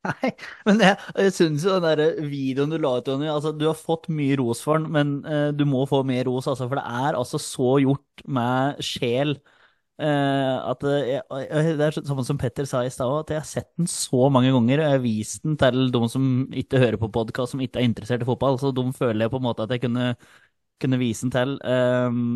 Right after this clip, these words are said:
og det er, eh, du f-, du får mye, mye ros for det, så det er, ehm, nei, fryktelig moro, og så er det jo, ja, eh, jeg kommer jo krypende tilbake til dere, ber jo på mine knær om å få lov til å være med, være med og prate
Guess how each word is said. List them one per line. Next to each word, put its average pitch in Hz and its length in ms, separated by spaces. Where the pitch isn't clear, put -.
og 135 320
det 135 100
er, 127 460
eh, 131 120
du 143 120
f-, - 180
du 151 140
får 147 340
mye, 139 680
mye 135 260
ros 113 200
for 127 140
det, 139 140
så 143 140
det 123 120
er, 139 100
ehm, 131 500
nei, 143 140
fryktelig 139 320
moro, 135 220
og 139 40
så 131 120
er 110 240
det 127 60
jo, 135 100
ja, 110 140
eh, 139 540
jeg 139 260
kommer 123 320
jo 139 80
krypende 113 440
tilbake 104 200
til 110 140
dere, 127 180
ber 107 160
jo 113 140
på 120 80
mine 123 160
knær 113 340
om 117 80
å 117 80
få 123 80
lov 113 140
til 117 100
å 117 300
være 104 220
med, 110 240
være 117 160
med 113 80
og - 20
prate 104 320